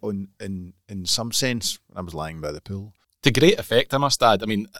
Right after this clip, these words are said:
Speaker 2: I'm, I'm stunned by the tan.
Speaker 1: Thank you. I do take
Speaker 2: Honestly.
Speaker 1: a tan. I was using tannin oil.
Speaker 2: <laughs>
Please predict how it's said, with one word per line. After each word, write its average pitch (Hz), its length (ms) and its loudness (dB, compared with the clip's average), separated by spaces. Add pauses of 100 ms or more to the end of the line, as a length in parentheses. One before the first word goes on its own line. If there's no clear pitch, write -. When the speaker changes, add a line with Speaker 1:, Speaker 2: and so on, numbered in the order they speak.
(160)
Speaker 2:
I'm, 139 240 6
I'm 143 140 4
stunned 202 420 6
by 151 100 -2
the 117 100 -8
tan. 202 320 0 (180)
Speaker 1:
Thank 165 320 4
you. 113 80 2 (560)
I 151 80 8
do 262 140 8
take 151 100 4
Speaker 2:
Honestly. 214 260 6
Speaker 1:
a 151 60 -6
tan. 185 300 4
I 160 80 8
was 165 280 8
using 147 240 2
tannin 131 320 2
oil. 151 300 -6 (280)
Speaker 2:
<laughs> 151 40 4